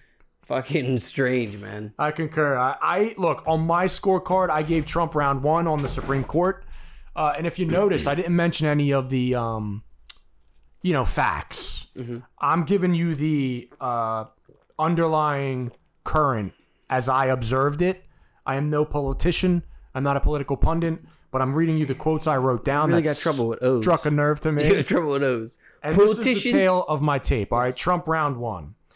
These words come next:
Speaker 2: Uh, round two, first of all, Sleepy Joe came out with a little gaffe, and he's like, "The Chinese," and it reminded me of a certain, you know, uncle, <laughs> uh, Pappy,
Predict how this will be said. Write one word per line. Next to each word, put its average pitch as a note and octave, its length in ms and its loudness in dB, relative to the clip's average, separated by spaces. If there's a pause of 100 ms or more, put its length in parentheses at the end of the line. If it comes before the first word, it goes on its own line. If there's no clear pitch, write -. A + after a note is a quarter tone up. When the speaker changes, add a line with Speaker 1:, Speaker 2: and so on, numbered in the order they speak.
(260)
Speaker 2:
Uh, C3 300 0
round D#3 400 0
two, G#3 840 2 (260)
first G3+ 300 -2
of C#3 100 -2
all, B2 100 0
Sleepy F#3 340 -2
Joe F3+ 200 2
came D3 220 -2
out B2 240 -2
with C#3+ 100 0
a C#3 80 0
little C3+ 320 -2 (340)
gaffe, A#2 540 -2 (320)
and C3 80 -2
he's C3 100 -2
like, C3+ 240 -2 (120)
"The F3 80 0
Chinese," A#3+ 720 2 (800)
and D#3 160 -4
it C#3+ 60 -8
reminded D#3+ 340 -2
me D#3 140 -2
of C#3+ 160 -6
a C3+ 220 -4 (420)
certain, D3 400 -2 (100)
you F#3+ 120 0
know, C3+ 280 0
uncle, D3+ 520 0
<laughs> - 20 -12
uh, D#3 320 0 (600)
Pappy, D3+ 500 0